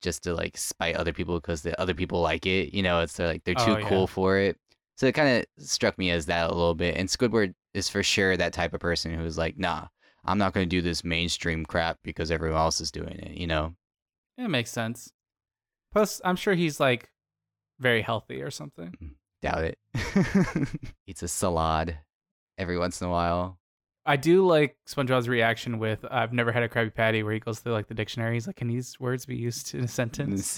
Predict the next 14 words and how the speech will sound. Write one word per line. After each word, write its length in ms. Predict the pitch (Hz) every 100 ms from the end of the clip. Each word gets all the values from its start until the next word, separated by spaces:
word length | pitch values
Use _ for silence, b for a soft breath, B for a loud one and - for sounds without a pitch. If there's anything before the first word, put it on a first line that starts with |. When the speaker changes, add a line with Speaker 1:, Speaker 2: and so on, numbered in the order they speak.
| 107
Speaker 1:
<laughs> 120 | 147
Together, 340 | - - 95 98 147 -
yeah. 260 | 156 123 - B B B B B _ _ _
And 80 | 127
also 260 | 175 - 123
right 140 | 110
after 240 | 113 135
that, 340 | 104 87 87 -
it 40 |
was, 180 | 95 98
like, 120 | 101
when 100 | 98
the 60 | 98
people 680 | - 107 101 101 95 92